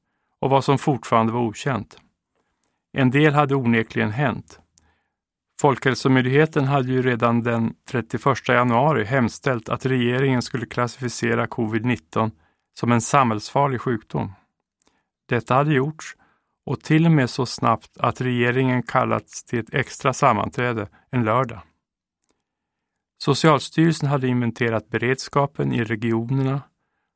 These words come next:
och kunnat konstatera att lagren av skyddsutrustning var små, men i övrigt tycktes hälso- och sjukvården vara på tårna.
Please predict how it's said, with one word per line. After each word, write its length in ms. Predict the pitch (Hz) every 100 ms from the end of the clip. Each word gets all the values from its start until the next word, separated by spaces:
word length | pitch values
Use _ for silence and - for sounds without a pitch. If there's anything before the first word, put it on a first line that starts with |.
| _
och 140 | 131 -
kunnat 280 | 135 123
konstatera 680 | - 123 - 120 - 117 117
att 160 | 113 113
lagren 420 | 113 135 135 131
av 80 | 120
skyddsutrustning 880 | - 131 - 110 120 117 - 131
var 100 | 120
små, 460 | 117 - 120 127 123 _ _ _ _ _ _ _ _ _
men 140 | 135
i 80 | 143
övrigt 260 | 120 117 -
tycktes 720 | 151 - - 139 127 - - -
hälso- 340 | 139 120 -
och 60 | 123
sjukvården 560 | 135 110 113 110 110
vara 160 | 110 107
på 120 | -
tårna. 380 | - 104 104